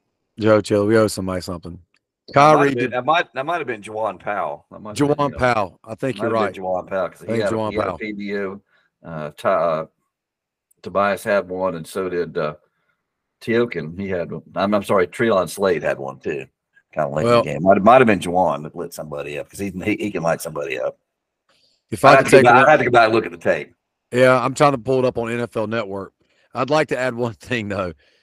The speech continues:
Speaker 1: Um, <laughs> as you look through the passing stats, so I know we're about to bridge over to offense here in a short minute, but Kyrie Duplessis, poor kid,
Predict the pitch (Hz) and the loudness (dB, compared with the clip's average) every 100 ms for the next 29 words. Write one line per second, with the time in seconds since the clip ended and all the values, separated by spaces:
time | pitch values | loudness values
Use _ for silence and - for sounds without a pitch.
0 | _ _ 117 110 104 101 95 - 110 120 | _ _ -6 -4 -2 -4 -10 -14 -10 -8
1 | 92 _ _ _ _ - 101 120 127 135 | -10 _ _ _ _ -8 -4 0 2 2
2 | 135 123 101 117 120 - 101 - 101 98 | 0 0 2 2 0 -2 -8 -4 -2 -2
3 | - 104 110 107 104 90 90 101 110 95 | -2 -2 0 0 -2 -4 -6 -6 -4 -4
4 | 98 95 92 82 95 90 - 107 92 90 | -4 -4 -8 -8 -6 -6 -4 -4 -4 -8
5 | 98 92 139 _ _ _ _ - 139 135 | -6 -4 -4 _ _ _ _ 4 8 8
6 | 127 117 123 120 110 98 - _ _ _ | 6 4 2 2 -2 -6 -10 _ _ _
7 | _ _ _ _ _ _ _ - 131 113 | _ _ _ _ _ _ _ 0 2 2
8 | 120 113 104 | 0 0 -2